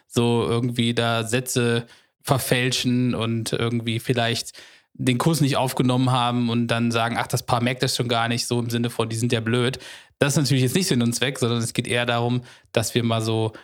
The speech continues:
darüber sprechen wollen, ja, auf was man sich vielleicht gar nicht so konzentrieren muss, äh, wenn's um die eigene Arbeit geht, ja, also wo, wo es woanders vielleicht viel wichtiger ist.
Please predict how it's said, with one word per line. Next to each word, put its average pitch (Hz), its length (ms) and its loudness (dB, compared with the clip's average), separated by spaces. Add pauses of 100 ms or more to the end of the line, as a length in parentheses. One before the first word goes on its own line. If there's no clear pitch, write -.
darüber 110 260 0
sprechen 117 440 -2
wollen, 107 380 0 (500)
ja, 120 360 0
auf - 220 -6
was 127 140 0
man 120 100 2
sich 120 140 -2
vielleicht - 500 -4
gar - 200 0
nicht 147 200 0
so 135 160 0
konzentrieren 135 720 -2
muss, 107 340 -2 (360)
äh, 107 180 0
wenn's 107 220 0
um 117 60 -2
die 113 120 -2
eigene 107 320 0
Arbeit 101 340 -4
geht, 101 240 -4
ja, 117 240 0
also 110 280 -4
wo, 113 260 -2
wo 113 80 -2
es - 140 -2
woanders 120 360 0
vielleicht 110 220 0
viel 107 140 -2
wichtiger 104 340 -4
ist. - 160 -12